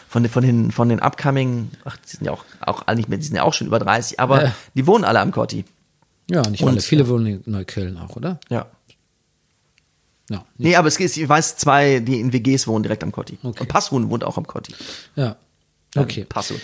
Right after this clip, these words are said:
Speaker 1: So,
Speaker 2: Gut.
Speaker 1: was ist dein Platz acht?
Speaker 2: Ist die Buchhandlung Montag.
Speaker 1: Ja, fantastisch.
Speaker 2: Das ist, äh, wo unsere, äh, Freundin, äh, ähm, Freundin des Hauses, Freundin des Brennerpasses Daniela ihre Buchhandlung hat.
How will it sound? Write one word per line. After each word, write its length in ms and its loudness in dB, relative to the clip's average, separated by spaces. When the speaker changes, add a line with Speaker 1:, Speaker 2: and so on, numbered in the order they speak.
Speaker 1:
So, 140 4
Speaker 2:
Gut. 80 6
Speaker 1:
was 100 0
ist 140 -2
dein 180 2
Platz 480 -4
acht? 320 -14
Speaker 2:
Ist 140 0
die 60 4
Buchhandlung 440 4
Montag. 420 -2
Speaker 1:
Ja, 280 0
fantastisch. 520 -10
Speaker 2:
Das 200 0
ist, 180 0
äh, 180 0
wo 120 4
unsere, 500 0
äh, 60 0
Freundin, 400 0
äh, 140 -10
ähm, 440 -2
Freundin 340 2
des 200 0
Hauses, 420 0
Freundin 280 4
des 120 2
Brennerpasses 560 4
Daniela 360 4
ihre 160 4
Buchhandlung 460 0
hat. 280 -2